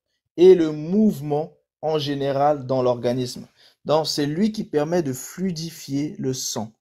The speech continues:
le prana viyana. Donc, un travail énergétique, en fait, au niveau, en fait,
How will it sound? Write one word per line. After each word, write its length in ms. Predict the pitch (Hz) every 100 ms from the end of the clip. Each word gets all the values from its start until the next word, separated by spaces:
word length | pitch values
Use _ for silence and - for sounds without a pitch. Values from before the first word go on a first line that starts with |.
| _ _ _ -
le 200 | 120 127
prana 720 | - - 120 123 135 156 _ -
viyana. 640 | 123 120 123 113 98 - _ _ _ _ _ _ _ -
Donc, 360 | 135 160 156 - _ _ -
un 100 | 170
travail 420 | 170 165 170 214 -
énergétique, 600 | 160 156 151 151 196 156
en 80 | 139
fait, 400 | 151 170 - -
au 140 | 143
niveau, 400 | 139 139 139 170
en 80 | 147
fait, 380 | 131 156 156 -